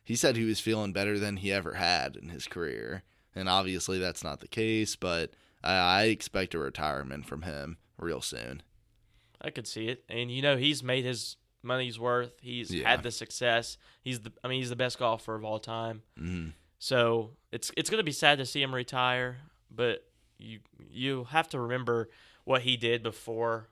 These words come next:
Speaker 2: all of the later years. And
Speaker 1: Oh, yeah.
Speaker 2: he's, he, he still did a lot. Like I said, he won the Masters in two thousand nineteen. That was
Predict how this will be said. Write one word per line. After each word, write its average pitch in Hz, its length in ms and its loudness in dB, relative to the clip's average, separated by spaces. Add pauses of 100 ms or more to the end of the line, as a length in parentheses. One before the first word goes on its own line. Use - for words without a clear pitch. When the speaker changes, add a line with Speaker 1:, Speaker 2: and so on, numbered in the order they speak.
(120)
Speaker 2:
all 117 260 2
of 110 540 -4
the 110 120 -6
later 110 380 0
years. 107 680 -4
And 110 280 -10
Speaker 1:
Oh, 90 140 -4
yeah. 64 260 -6
Speaker 2:
he's, - 400 -12
he, 139 220 -12
he 139 120 -6
still 151 220 -2
did 120 140 2
a 113 60 4
lot. 127 320 6 (280)
Like 135 160 0
I 123 40 -2
said, 135 220 0
he 135 80 -2
won 127 200 0
the 120 80 2
Masters 117 440 0
in 107 80 -8
two 127 160 -8
thousand 117 360 0
nineteen. 113 520 -8
That 113 60 -10
was 107 140 -12